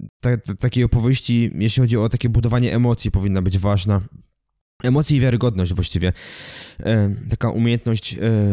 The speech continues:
wciągnięcia odbiorcę w daną historię. Mm, ja, jeśli jakaś historia mnie nie wciągnie, zaczynam zwracać uwagę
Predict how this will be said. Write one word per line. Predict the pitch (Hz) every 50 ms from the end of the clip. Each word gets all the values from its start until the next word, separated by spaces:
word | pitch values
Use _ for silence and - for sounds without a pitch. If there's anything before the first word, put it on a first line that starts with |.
| 98 98 101 117 -
wciągnięcia | - - - 127 113 107 113 120 123 120 110 - 117 110 104 -
odbiorcę | - 107 101 95 107 110 107 - 120 104
w | 104
daną | 104 107 104 98 95
historię. | - 104 - - 107 95 95 95 95 101 117 123 127 - - -
Mm, | 98 98 95 92 87 - - - _ - - _ _
ja, | - - 117 117 131 131 131 131 139 147 -
jeśli | - 113 - - - 117 113 107 - -
jakaś | - 87 110 - 117 - -
historia | 127 120 - - 120 120 120
mnie | 120 113 110
nie | 110 117 110
wciągnie, | - 123 110 104 98 104 110 131 156 - - -
zaczynam | 113 113 117 117 131 127 123 127
zwracać | 113 117 117 120 123 - 127 113 - - - -
uwagę | 110 107 101 110 117 117 120 110 107 110 110 110 107 104 101